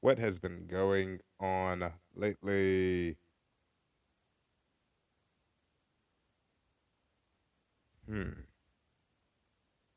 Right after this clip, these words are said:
See. Ooh. Apparently. Hmm.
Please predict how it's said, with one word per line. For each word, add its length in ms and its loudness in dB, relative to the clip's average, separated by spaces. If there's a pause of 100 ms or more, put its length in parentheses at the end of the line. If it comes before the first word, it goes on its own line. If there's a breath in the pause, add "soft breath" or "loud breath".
(420)
See. 1080 -6 (2000)
Ooh. 600 8 (1160)
Apparently. 640 -2 (2750)
Hmm. 480 -2